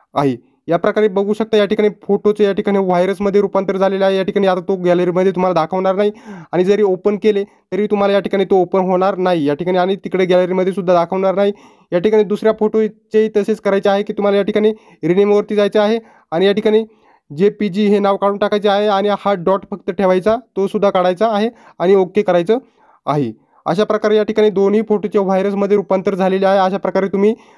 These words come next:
फोटो हाईड करू शकता. गॅलरीमध्ये हे फोटो दिसणार नाही, हे व्हायरसमध्ये त्यांचं रूपांतर झालेले आहे. जर पुन्हा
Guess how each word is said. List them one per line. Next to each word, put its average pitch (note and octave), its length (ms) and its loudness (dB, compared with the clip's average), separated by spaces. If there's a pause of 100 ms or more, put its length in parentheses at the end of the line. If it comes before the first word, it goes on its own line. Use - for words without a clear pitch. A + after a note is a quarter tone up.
(200)
फोटो G3 180 0
हाईड G3 240 -2
करू G3 160 -4
शकता. G3+ 280 -2
गॅलरीमध्ये F#3 520 0
हे G#3 80 2
फोटो F#3+ 260 -2
दिसणार F#3 360 0
नाही, F#3+ 240 0
हे G3 180 4
व्हायरसमध्ये F#3 600 -2
त्यांचं F#3 260 -2
रूपांतर F3 360 -2
झालेले E3+ 360 -2 (420)
आहे. C#3+ 180 2
जर F#3+ 160 0
पुन्हा G#3 360 0